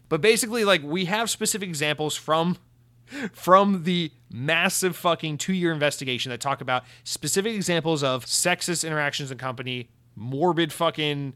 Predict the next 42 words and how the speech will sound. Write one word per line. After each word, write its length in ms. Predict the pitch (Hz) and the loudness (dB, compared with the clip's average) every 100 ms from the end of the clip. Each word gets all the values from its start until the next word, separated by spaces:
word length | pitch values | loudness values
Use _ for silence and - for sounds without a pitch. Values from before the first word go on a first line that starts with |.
| - | -10
abuse 400 | 123 156 185 - | -4 0 2 0
of 120 | 147 | -4
power 680 | 135 147 156 151 143 143 - | -2 2 4 4 2 0 -2
and, 840 | 123 120 120 117 117 117 110 - _ _ - | -4 -2 -2 -4 -4 -6 -10 -14 _ _ -12
and 200 | 120 117 | -8 -6
misogyny 880 | 113 - 156 151 135 143 139 139 127 - | -2 0 2 2 0 -4 -2 -4 -6 -2
and 800 | 135 131 127 127 127 127 131 - | 0 0 0 -2 -2 -4 -8 -8
harassment. 600 | - 226 254 - 117 92 | 0 2 2 0 -4 -8
And 100 | 131 | -2
we 120 | 170 | 0
have 240 | 185 214 190 | 2 0 0
all 180 | 170 220 | 0 2
this 140 | 160 | 2
shit, 180 | - 120 | -2 -4
the 60 | 104 | -6
pub 280 | - 220 165 | 2 2 2
crawl, 420 | - 117 107 - - | -2 -4 -4 -16 -8
all 360 | 165 165 180 | -4 0 0
this 160 | 151 147 | 0 -2
shit. 320 | - 175 107 | 0 0 -2
We 140 | 123 | -8
have 280 | 123 170 160 - - - _ _ - | 0 2 2 -2 -20 -20 _ _ 2
all 320 | 151 165 165 | 6 8 6
of 60 | 151 | 2
this 160 | 139 | 0
information, 480 | 147 143 135 120 107 | -2 -2 -4 -4 -6
all 60 | 127 | -6
these 100 | 170 | -6
specific 420 | - - 147 131 | -2 -2 -2 -6
examples. 520 | 120 175 156 110 113 | -4 -4 -4 -6 -8
But 340 | 135 147 - - | -2 -2 -2 -10
in 280 | 135 127 127 | -8 -8 -2
this 260 | 233 - | -2 0
new 180 | 190 226 | 0 0
evolution 440 | 208 196 202 196 | 0 0 0 -2
of 40 | 180 | -4
the 40 | |
story, 480 | - 196 127 123 131 _ _ _ _ _ - | 0 0 0 -2 -6 _ _ _ _ _ -4
with 180 | 147 | -4
these 200 | 185 165 | -2 -4
new 200 | 135 190 | -2 -2
reports, 580 | 247 185 139 131 - - | -2 -4 -4 -4 -6 -12